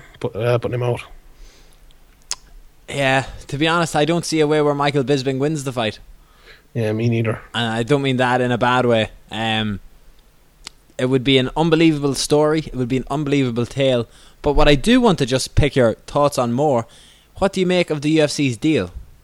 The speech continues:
Speaker 2: Not so much with, uh, first of all, a lot of people were tweeting me saying B B C Three is actually finishing up as a channel and is
Speaker 1: Yeah,
Speaker 2: becoming
Speaker 1: me
Speaker 2: a
Speaker 1: too.
Speaker 2: digital station from there on. And from what I've gotten from throwing out the wee fishing line yesterday, is that it's not gonna be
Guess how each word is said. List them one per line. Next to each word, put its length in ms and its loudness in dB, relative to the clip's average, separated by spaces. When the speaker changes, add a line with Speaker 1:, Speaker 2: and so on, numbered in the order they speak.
Speaker 2:
Not 200 2
so 80 0
much 240 0
with, 240 -4
uh, 180 4
first 300 2
of 80 0
all, 240 2
a 80 -2
lot 160 4
of 80 0
people 240 -2
were 140 0
tweeting 320 0
me 100 2
saying 280 0
B 180 4
B 100 0
C 180 0
Three 440 -2
is 120 0
actually 380 -2
finishing 460 -2
up 160 2
as 100 0
a 40 -2
channel 400 -2
and 120 -6
is 80 -2
Speaker 1:
Yeah, 140 6
Speaker 2:
becoming 240 8
Speaker 1:
me 60 4
Speaker 2:
a 20 0
Speaker 1:
too. 80 4
Speaker 2:
digital 360 4
station 440 0
from 180 -2
there 240 2
on. 240 -2
And 120 -6
from 140 -2
what 140 4
I've 180 4
gotten 500 2
from 180 -4
throwing 300 4
out 100 4
the 80 0
wee 100 6
fishing 360 2
line 240 0
yesterday, 500 0
is 140 -6
that 180 6
it's 120 0
not 260 4
gonna 140 2
be 180 2